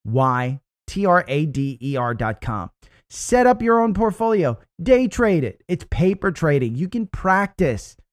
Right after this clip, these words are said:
Do it for free. There's no reason for you to spend money on stuff if you don't want to, or if you're not trading with enough money. I've provided you plenty of free tools,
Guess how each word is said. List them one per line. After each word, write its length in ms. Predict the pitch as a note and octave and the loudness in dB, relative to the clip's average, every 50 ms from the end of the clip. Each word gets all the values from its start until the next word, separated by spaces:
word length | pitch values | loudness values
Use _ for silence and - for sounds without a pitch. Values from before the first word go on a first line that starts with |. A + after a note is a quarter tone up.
| _ _ _ _ _ _ _ _ _ _ _ - B2 | _ _ _ _ _ _ _ _ _ _ _ -8 -6
Do 240 | A2 D#3 G3+ A3+ A#3 | -2 0 0 0 0
it 140 | G3+ D#3 | 0 -2
for 160 | - - G3 D#3+ | -4 -6 -6 -6
free. 560 | - - E3+ F3 G3+ G#3 F#3 B2 F2 D#2 - _ _ _ _ _ _ _ _ _ _ _ - | -6 -6 -4 0 0 0 0 -2 -4 -8 -14 _ _ _ _ _ _ _ _ _ _ _ -2
There's 220 | D#3 F3+ F3 C3+ | 0 0 2 2
no 260 | D3+ E3 E3+ A3 B3 | 0 2 4 4 4
reason 420 | C4+ B3+ B3+ B3 B3 A3 F#3+ G3+ E3+ | 4 4 2 2 2 2 2 2 0
for 140 | C3 D#3+ D#3+ | 0 0 0
you 160 | D#3 D3+ D3+ | 2 2 2
to 100 | D3 C#3+ | 2 0
spend 340 | - - - D3 D3 D3 D3 | 0 0 0 0 2 2 2
money 280 | D3 C#3+ C#3 C3+ B2 A#2+ | 2 2 2 0 0 -2
on 140 | A2+ A2 | -4 -6
stuff 320 | G2+ - - B2+ A#2+ A2 C3 | -6 -4 -4 -4 -2 -2 -4
if 160 | B2 - - | -6 -6 -4
you 80 | B2 A#2+ | -2 0
don't 200 | B2+ B2+ G2+ G#2+ | 0 0 -2 -2
want 240 | A#2 A#2 A2+ A2+ | -4 -4 -4 -6
to, 120 | - C#3+ - | -6 -8 -4
or 200 | E3+ F#3+ F#3 F3 | 0 4 4 4
if 120 | D#3 - | 4 4
you're 80 | D#3 D#3+ | 2 2
not 220 | D#3 D3 - - | 4 2 2 0
trading 420 | - - D3 C#3+ C3+ B2+ B2+ A#2 A2 | -2 0 2 2 2 2 0 0 -2
with 140 | G#2+ - | -2 -2
enough 300 | A#2 G#2+ G#2+ G#2 G2 - | -2 -2 -2 -4 -4 -4
money. 340 | A2 F#2+ F2 E2+ E2 D#2 D#2+ - _ _ _ _ _ _ _ _ _ _ _ _ _ _ _ - - - - | -6 -8 -6 -8 -10 -12 -16 -18 _ _ _ _ _ _ _ _ _ _ _ _ _ _ _ -20 -20 -12 -6
I've 180 | C3 D3 C#3+ - | -4 -4 -2 0
provided 520 | B2+ D3+ D3 C3 D3 D3 C#3 C#3 C3+ A#2+ | 0 0 2 2 2 2 2 0 0 -2
you 80 | C#3 C3 | -4 -4
plenty 600 | - - - - F#3 F#3 F#3 F#3+ F#3 F3 D3+ C#3 | -4 -6 -6 -2 0 2 2 2 2 2 0 0
of 160 | B2+ A2+ - | -2 -4 -6
free 260 | - - B2 A#2 A2+ | -8 -6 -6 -4 -4
tools, 360 | G#2 - - G2+ F2 E2 - | -6 -6 -10 -10 -10 -12 -16